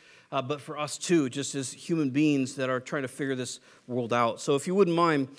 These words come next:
uh, let's jump in, uh, at verse twenty-two, and we'll read there Paul's message to the Athenians on the Mount of, uh, Ares. <clears throat> He says,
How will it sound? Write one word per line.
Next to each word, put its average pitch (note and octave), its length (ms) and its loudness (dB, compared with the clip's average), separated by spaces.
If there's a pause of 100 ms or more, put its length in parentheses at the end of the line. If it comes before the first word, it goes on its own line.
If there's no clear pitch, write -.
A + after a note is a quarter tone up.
(280)
uh, C3 160 4
let's D3+ 180 0
jump G3 280 2
in, E3+ 280 2 (160)
uh, C#3 160 2
at C3+ 60 -4
verse D#3+ 360 0
twenty-two, D#3 760 0 (920)
and D#3+ 100 2
we'll C#3+ 140 4
read D#3 240 2
there D3 300 6 (360)
Paul's D#3 340 4
message C#3+ 540 2
to D3 140 -2
the C#3 100 0
Athenians B2+ 680 0 (340)
on C3 140 0
the B2+ 60 2
Mount C3+ 220 0
of, A#2 220 -4 (180)
uh, A2 340 0
Ares. A2 540 2
<clears throat> - 60 -16 (1200)
He C#3 80 0
says, D3+ 380 6